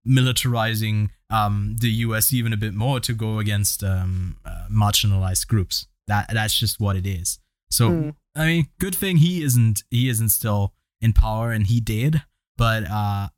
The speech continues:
Speaker 1: otherwise, I like that the, the police as well as the Black Panthers get an ambiguity to themselves. Like, they're not, they're, they're rough characters. They're not smooth. You know, they have edge-,
Speaker 2: Mm.
Speaker 1: edges. And I like that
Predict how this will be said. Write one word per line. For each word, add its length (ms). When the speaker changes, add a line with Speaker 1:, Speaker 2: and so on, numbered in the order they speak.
Speaker 1:
otherwise, 640
I 140
like 280
that 360
the, 400
the 80
police 500
as 220
well 180
as 100
the 100
Black 260
Panthers 500
get 480
an 120
ambiguity 960
to 380
themselves. 460
Like, 160
they're 120
not, 360
they're, 120
they're 180
rough 260
characters. 440
They're 120
not 220
smooth. 400
You 80
know, 60
they 140
have 140
edge-, 220
Speaker 2:
Mm. 140
Speaker 1:
edges. 500
And 440
I 60
like 220
that 240